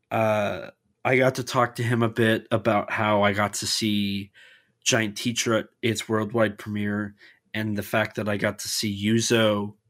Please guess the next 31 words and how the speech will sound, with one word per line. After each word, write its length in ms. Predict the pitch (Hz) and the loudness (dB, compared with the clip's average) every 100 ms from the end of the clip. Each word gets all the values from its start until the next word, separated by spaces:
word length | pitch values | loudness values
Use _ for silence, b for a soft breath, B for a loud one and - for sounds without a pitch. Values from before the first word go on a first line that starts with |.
| _ _ _ - | _ _ _ -2
at 140 | 107 | 0
its 220 | 113 117 117 | 0 0 0
worldwide 420 | 113 107 107 101 | 0 2 0 0
premiere 340 | - 107 104 | -4 -4 -2
was 180 | 104 101 | -2 -2
so 220 | - 110 | 0 0
cool. 640 | - - 113 107 104 110 B B B B B - | -2 -4 -4 -2 -4 -8 B B B B B -4
Um, 480 | 113 101 98 95 110 _ _ _ _ _ _ _ _ _ _ - B B B | -2 0 -2 -8 -16 _ _ _ _ _ _ _ _ _ _ -20 B B B
he 120 | 180 | 4
was 180 | 156 131 | 4 4
a 60 | |
great, 460 | 113 120 117 110 - - | 4 4 6 4 -2 -4
great 380 | 123 120 117 113 | 2 4 4 2
to 100 | 104 | 0
hang 220 | 110 104 | 2 2
out 200 | 104 101 | 0 0
with. 460 | 113 110 - - - 120 | 0 -2 -4 -16 -14 -6
I 180 | 107 | -4
got 280 | 101 113 - | 0 -2 -2
some 240 | - 117 104 | -6 -6 -4
photos 480 | 127 117 110 104 - | 0 2 2 0 -4
with 220 | 104 - | -8 -4
him, 440 | 110 104 104 101 b b b b b b 110 | -4 -2 -4 -6 b b b b b b -6
uh, 420 | 107 98 98 95 - - | -4 -2 -4 -8 -14 -4
got 160 | 113 | -2
his 240 | 98 101 - | -2 -6 -4
signature 840 | 110 110 104 - 113 101 101 101 - | -4 -4 -4 -2 0 0 -2 -6 -4
on 240 | 101 101 | -2 -2
a 60 | 95 | -4
few 300 | - 113 104 | -2 2 4
items. 760 | 101 101 101 101 - - | 2 0 -4 -6 -8 -10